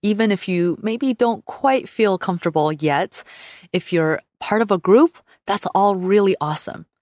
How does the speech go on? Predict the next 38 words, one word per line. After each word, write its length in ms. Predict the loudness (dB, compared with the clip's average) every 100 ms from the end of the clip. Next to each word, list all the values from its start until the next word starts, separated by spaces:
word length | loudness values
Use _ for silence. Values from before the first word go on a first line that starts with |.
| _ -20 -20 _
The 100 | -4
last 360 | 0 2 0 0
tip 120 | 0
I 100 | 2
have 200 | 2 0
for 100 | 0
you 140 | 0 0
today 480 | 0 0 2 0 -4
is 240 | -4 -4
tip 160 | -6 -6
number 240 | -4 -4
six, 480 | -2 0 0 -2 -10 _ _ _ _ -2
be 320 | 0 2 -2 -6
proactive. 920 | -8 -2 0 0 -4 -6 -8 -10 -12 _ _ _ _ _ _ _ -20 -20 _
Most 240 | -2 0 0
of 100 | 0
us 200 | 0 0
don't 240 | 0 0
feel 180 | 2 2
lonely 400 | 4 2 2 0 -2
all 160 | -4
the 80 | -4
time. 300 | -8 -12 -14 -20 _ _ _ _ -4
Instead, 520 | -2 2 2 2 -2 _ -6
it 120 | -6
comes 420 | 0 2 2 2
in 160 | 0 2
waves. 560 | 0 0 -2 -6 -14 _ _ _ _ _ _ -20 _
And 200 | -2 0
each 220 | 0 -2
time 260 | -2 0 2
loneliness 500 | 4 4 4 2 -2
flares 380 | -4 -2 0 2
up, 240 | 0 0 -8 _
which 260 | -6 -4
is 260 | -4 -4 -8
maybe 280 | -8 -6 -4
a 140 | -6